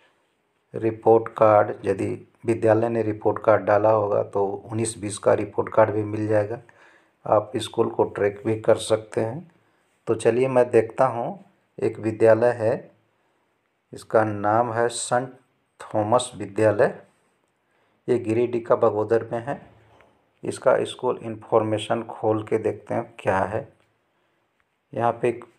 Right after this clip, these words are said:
ये नहीं डाला गया है, ट्रैक योर स्कूल देखते हैं। हाँ, यहाँ पे देखिए सारा विवरण दिया हुआ है। प्राइमरी स्कूल है,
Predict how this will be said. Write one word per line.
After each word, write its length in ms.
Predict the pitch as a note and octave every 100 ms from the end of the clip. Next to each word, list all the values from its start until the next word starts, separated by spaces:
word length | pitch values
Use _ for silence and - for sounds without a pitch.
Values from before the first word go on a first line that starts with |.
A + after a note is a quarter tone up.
| _ -
ये 180 | A2+ A2
नहीं 240 | A2+ A#2+
डाला 320 | A#2+ A#2+ A#2+ A2+
गया 260 | A#2 A2+
है, 200 | A2+ B2 D3+ - _ _ _ _ _ _ _ _ _ _ _ _ _ _ _ -
ट्रैक 300 | A#2+ B2 A#2+
योर 260 | A#2+ A2+
स्कूल 340 | A2+ - B2 A#2
देखते 340 | A2 A2 -
हैं। 100 | A#2
हाँ, 300 | A2+ F#2 G#2 G#2+
यहाँ 160 | A2 A2
पे 180 | - A2
देखिए 380 | A2+ A2 B2 D3+ - _ _ _ _ _ _ _ _ _ _
सारा 220 | A2+ A2+ A2
विवरण 460 | G#2+ G#2+ A2 A2+
दिया 220 | A2 A2+ A2
हुआ 300 | A2 A2 A#2+
है। 80 | C3+
प्राइमरी 640 | - G#2 G2+ G#2 G#2 A2+
स्कूल 360 | A2 - G#2+ G#2
है, 160 | A2+